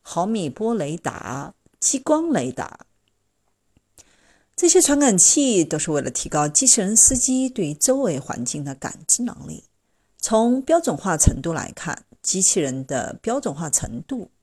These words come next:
一定要比人类的高，毕竟不同的人有着不同的感知能力，而机器设备可以做到同一个标准，这是机器的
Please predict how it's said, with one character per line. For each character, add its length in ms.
一 180
定 340
要 140
比 160
人 180
类 140
的 180
高， 320
毕 140
竟 280
不 140
同 220
的 100
人 400
有 140
着 100
不 140
同 180
的 80
感 300
知 100
能 300
力， 180
而 120
机 200
器 160
设 240
备 340
可 140
以 120
做 160
到 240
同 340
一 140
个 80
标 240
准， 220
这 100
是 500
机 160
器 200
的 100